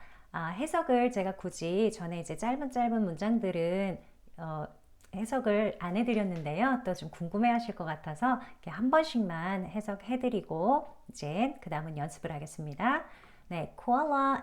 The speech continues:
ate cola nuts. 네, 코알라들이요. 예, 콜라 열매를 먹어요. 다음엔 다, 두 번째 문장입니다. I keep my key here.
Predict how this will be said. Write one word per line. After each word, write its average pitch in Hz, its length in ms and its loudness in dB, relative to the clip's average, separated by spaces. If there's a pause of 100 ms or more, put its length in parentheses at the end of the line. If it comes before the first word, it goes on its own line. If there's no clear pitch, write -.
(120)
ate 220 380 0 (160)
cola 185 320 -2
nuts. - 540 -2 (340)
네, 147 260 -10
코알라들이요. 220 1000 -2 (100)
예, 156 160 -8
콜라 233 300 0
열매를 175 400 -2
먹어요. 151 800 -2 (500)
다음엔 214 420 -2 (600)
다, - 240 -8
두 185 80 -6
번째 208 220 2
문장입니다. 180 720 2 (260)
I 220 500 2
keep 214 260 -2
my 185 340 2
key 240 260 0
here. 156 400 0